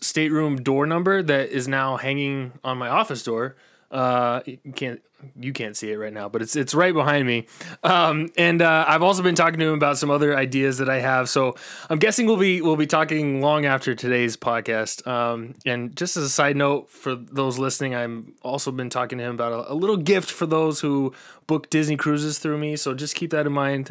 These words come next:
uh, when you go to book your next cruise. Um, but anyway, now that I'm actually talking to you in person, uh, Eric, I just wanna tell you how much I, I love that piece that you made for me. The,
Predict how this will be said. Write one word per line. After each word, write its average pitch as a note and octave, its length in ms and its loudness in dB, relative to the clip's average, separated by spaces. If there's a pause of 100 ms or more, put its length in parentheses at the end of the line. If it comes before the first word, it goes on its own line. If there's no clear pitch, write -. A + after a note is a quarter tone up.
uh, B2+ 280 -2
when B2+ 200 -4
you B2 140 -4
go C3 240 -4
to C3 80 -4
book C3 240 -6
your C3+ 100 -6
next B2+ 220 -8
cruise. C3+ 340 -4 (460)
Um, F#3 220 4
but G#3+ 100 6
anyway, G3+ 440 6
now F#3 200 4
that A#3 160 4
I'm G3 160 4
actually E3+ 380 2
talking D#3+ 380 2
to D#3 100 -2
you D3 160 2
in E3+ 220 0
person, F3 640 0
uh, E3 200 2
Eric, E3+ 380 2
I C#3 120 2
just D3 140 -4
wanna D#3 140 0
tell D3 180 0
you C#3 120 2
how C#3 80 0
much C#3 180 2
I, B2+ 240 0
I B2 120 0
love B2+ 500 -4
that B2 340 -2 (460)
piece D3+ 320 -4
that D3 140 -2
you C#3 180 -2
made B2+ 260 -4
for - 120 -8
me. D3 240 -2
The, B2+ 200 -8